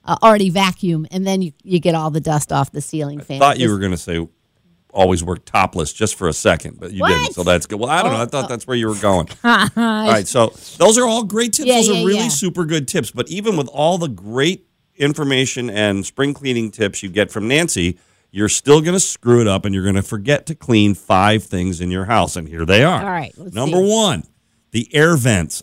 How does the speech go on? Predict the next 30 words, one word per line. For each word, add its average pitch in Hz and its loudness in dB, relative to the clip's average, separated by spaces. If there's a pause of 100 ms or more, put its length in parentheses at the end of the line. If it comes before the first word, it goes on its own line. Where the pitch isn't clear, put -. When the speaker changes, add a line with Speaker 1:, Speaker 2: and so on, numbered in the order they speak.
Speaker 2:
I'm 139 2
not 135 -4
kidding 104 0
you. 190 -2
Speaker 1:
Yeah, 165 -4
they 175 -4
Speaker 2:
Go 135 4
Speaker 1:
need 170 0
to 170 -6
be 156 -6
Speaker 2:
around 143 -2
Speaker 1:
cleaned. 147 -6
Speaker 2:
and 85 -6
vacuum 139 -2
out, 127 -2
dust 117 -2
out 127 2
all 107 -4
of 131 -4
your 127 -6
air 117 2
vents, 85 -2
the 85 -10
intakes 139 0
and 120 -4
the 120 -2
outtake. 110 -2
You 110 -8
just 123 -18
don't, 135 -4